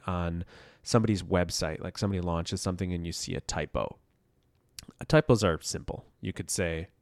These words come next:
"Hey, I noticed a typo." First thing, you should be like, "Is this open source?" So find out if it's open source and try to just pull requests to fix yourself, because it does slightly bug me when people say,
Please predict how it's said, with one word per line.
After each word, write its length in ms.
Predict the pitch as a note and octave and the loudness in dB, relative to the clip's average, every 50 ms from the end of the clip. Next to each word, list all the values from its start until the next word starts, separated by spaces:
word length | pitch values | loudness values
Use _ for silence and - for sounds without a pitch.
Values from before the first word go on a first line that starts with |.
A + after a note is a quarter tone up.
| _ | _
"Hey, 160 | _ - D#3+ C#3+ | _ 4 6 6
I 60 | B2 | 8
noticed 280 | A#2 A#2 A2+ A2 - | 6 6 4 4 2
a 40 | - | 0
typo." 280 | - G2+ F2+ - - - - - - - - - _ _ | -4 -4 -4 -4 -6 -12 -12 -20 -20 -20 -20 -20 _ _
First 400 | _ - - F#3 F3 - - - | _ 4 4 6 6 4 2 0
thing, 260 | A#2 F2+ D#2+ F#2+ A2 | 0 0 0 0 -2
you 100 | A#2+ A#2 | 0 0
should 320 | G#2 - - G#2+ F#2 - _ | 0 0 0 -2 -4 -4 _
be 120 | - G#2 F#2 | -2 0 0
like, 320 | F2+ E2+ E2 - - - - _ | 0 0 -2 -6 -10 -16 -14 _
"Is 280 | - C#3 C3+ C3 - - | 2 4 4 4 4 4
this 180 | B2+ A2 - | 2 4 6
open 300 | A2 G#2+ G2 - F#2 F2 | 6 6 6 4 0 -2
source?" 720 | E2 - - A#2+ G2 E2+ E2 E2 - - - - - - _ _ _ | -2 2 4 4 4 4 2 -2 -6 -8 -10 -10 -12 -16 _ _ _
So 160 | - - G2+ | -6 -4 -4
find 260 | F2+ - B2 C3 C#3+ | 2 6 6 6 8
out 60 | D3 C3 | 6 4
if 100 | A2 A2 | 4 6
it's 80 | - | 4
open 180 | A2+ G#2 - F#2 | 4 4 4 0
source 320 | - - G#2 F#2 F2+ - | 2 4 6 4 4 2
and 120 | - F#2+ F#2 | -2 -6 -2
try 200 | - G2 F2+ F2 | 0 2 2 2
to 80 | F2+ | 0
just 240 | F2 - - - - | -2 -4 -8 -4 -2
pull 160 | - G2+ F2 | 0 0 0
requests 340 | F2 E2+ - - E2+ E2 - | 0 0 0 0 -2 -2 -2
to 100 | - - | -8 -10
fix 240 | - - A#2+ - - | -8 -8 -8 -6 -6
yourself, 380 | - - - - G2+ - - - | -6 -6 -2 -2 -2 -2 -2 -4
because 300 | - A#2 - C3 B2 - | -6 0 0 0 0 0
it 80 | - | -4
does 180 | - A3+ A3+ A#3+ | -2 0 0 0
slightly 460 | - - - C#3 F3+ A3+ - A#2+ G#2+ | -2 -2 0 2 2 2 2 0 0
bug 240 | F2 - F#2 F2 D#2+ | 2 2 0 0 0
me 120 | F2 F2 | -4 -6
when 160 | E2 E2 D#2+ D#2+ | -6 -6 -6 -4
people 280 | - F#2+ - - E2+ | -6 -6 -4 -4 -6
say, 360 | - - G2 E2 D#2+ D#2 D2+ | -2 0 0 0 0 -2 -4